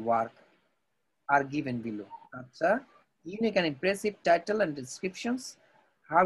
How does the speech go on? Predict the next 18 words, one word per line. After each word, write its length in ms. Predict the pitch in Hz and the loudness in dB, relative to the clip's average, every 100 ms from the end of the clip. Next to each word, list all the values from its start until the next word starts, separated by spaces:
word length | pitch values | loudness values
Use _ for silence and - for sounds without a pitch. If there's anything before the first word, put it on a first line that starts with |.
| 185 | 4
to 40 | 165 160 | -2 0
reach 160 | 196 - | 0 4
targeted 360 | 165 165 185 196 170 | 4 6 0 2 2
customer 300 | 156 190 185 151 | 2 0 0 0
by 60 | 131 160 | -2 -6
posting 320 | 180 - 185 147 | -6 -6 -2 0
ads 140 | 185 - | 0 -4
in 60 | 160 - | -10 -4
proper 260 | 139 139 185 180 156 | -6 0 -2 0 -2
category, 440 | 147 160 170 202 208 | -2 -6 -2 -4 -4
keyword 420 | 165 165 170 190 220 - 160 | -8 -4 2 2 2 0 2
and 100 | 214 311 _ _ - | 2 0 _ _ 0
title। 340 | 139 127 113 107 _ _ - _ _ - - - | 0 2 -6 -6 _ _ -20 _ _ -20 -14 0
High 220 | 180 190 196 - | 4 4 2 -2
peer 260 | 190 190 208 - - | 6 6 4 -10 2
sites 360 | 160 185 196 - - | 4 4 -2 -16 -4
posting, 340 | 160 143 139 123 _ _ | -2 -2 -6 -10 _ _
পিয়ারটা 380 | 202 202 208 | 4 6 8